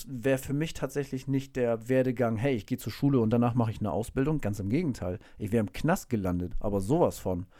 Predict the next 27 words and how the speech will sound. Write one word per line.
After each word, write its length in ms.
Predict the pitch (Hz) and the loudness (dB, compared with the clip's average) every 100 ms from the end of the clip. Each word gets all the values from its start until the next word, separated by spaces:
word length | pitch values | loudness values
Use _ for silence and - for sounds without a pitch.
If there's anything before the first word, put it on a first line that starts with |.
| - - | -20 -2
Durch 220 | 143 135 | 2 4
was 160 | 151 - | 4 4
weiß 160 | 123 - | -2 0
ich 160 | 214 | 0
nicht 140 | 220 - | 0 0
für 100 | 127 | -4
Straftaten. 600 | - 104 92 - 101 98 | -4 -4 -4 -4 -6 0
Wenn 80 | 135 | 0
ich 80 | |
tatsächlich 420 | - 165 175 170 151 | 0 -2 0 -2 0
so 220 | 151 220 | 2 2
abgestumpft 580 | 185 - - 175 170 - | -2 -6 0 2 0 -2
geblieben 420 | 120 156 139 123 | 0 2 4 6
wäre, 360 | 151 196 147 | 6 6 2
wie 140 | 131 123 | 2 2
ich 280 | 117 107 104 | 0 0 6
war, 380 | 180 147 82 - - - - - - - - - | 6 4 -2 -10 -8 -6 -4 -6 -10 -14 -16 -4
ne, 220 | 120 165 | 2 4
und 160 | 175 139 | 4 4
das 160 | 160 | 4
tatsächlich 420 | - 151 147 147 135 | 2 0 0 -2 -4
mit 140 | 156 | 0
in 60 | 135 | 2
mein 140 | 131 | 2
Erwachsenenalter 640 | 113 160 - 143 117 131 120 | 2 0 0 -2 -2 -2 -6
getragen 560 | 107 - 151 220 180 | -10 -4 0 2 0
hätte, 380 | 104 95 95 90 | -2 -6 -8 -8